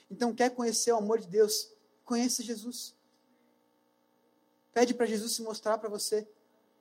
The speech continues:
Porque ele é o maior interessado em te conhecer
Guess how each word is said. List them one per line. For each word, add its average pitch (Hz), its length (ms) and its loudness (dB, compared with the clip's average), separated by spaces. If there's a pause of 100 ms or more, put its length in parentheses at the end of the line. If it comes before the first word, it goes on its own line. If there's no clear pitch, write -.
(320)
Porque 220 220 -2
ele 233 140 10
é - 20 6
o 233 40 2
maior 226 320 6
interessado 220 720 4
em 214 60 -4
te - 120 -8
conhecer 208 580 4